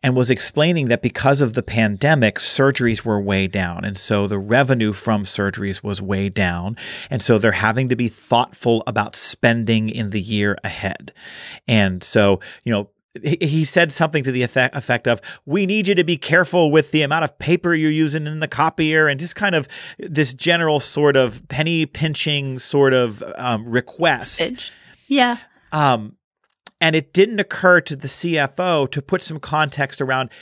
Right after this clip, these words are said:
Speaker 1: "Here's what this means for you. You know, you know, w-, we're, we're fine financially. We're, we're not having any struggles with the big picture.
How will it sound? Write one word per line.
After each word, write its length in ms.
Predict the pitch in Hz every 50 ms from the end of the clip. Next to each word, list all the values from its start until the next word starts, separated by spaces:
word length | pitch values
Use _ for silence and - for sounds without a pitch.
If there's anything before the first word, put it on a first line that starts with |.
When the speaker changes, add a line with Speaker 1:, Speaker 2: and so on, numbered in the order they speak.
| - - _ _
Speaker 1:
"Here's 360 | - - - 220 233 240 -
what 220 | 190 190 208 190 -
this 220 | 185 160 - -
means 260 | 147 156 151 147 139
for 160 | - - 151 143
you. 400 | 139 135 123 107 90 69 - - - - - - _ -
You 120 | - 143
know, 120 | 147 139 - 143
you 80 | 139 151
know, 140 | 127 117 110
w-, 560 | - - - - - - - 156 127 135 107
we're, 240 | 151 127 139 151 151
we're 200 | 160 165 180 214
fine 680 | 208 - - - 233 254 262 247 214 160 135 120 120
financially. 760 | 117 - - 143 139 135 143 151 147 135 - - 95 95 95 98
We're, 240 | 101 135 160 170
we're 200 | - 160 160 160
not 340 | 147 143 139 151 175 208 214
having 400 | 185 - 175 175 175 175 185 170
any 160 | 165 156 160
struggles 540 | 143 - - 139 139 127 135 139 139 123 -
with 260 | 127 120 120 113 -
the 120 | - 117 104
big 420 | 104 113 143 160 151 143 - -
picture. 440 | - 117 113 - - - 120 117 120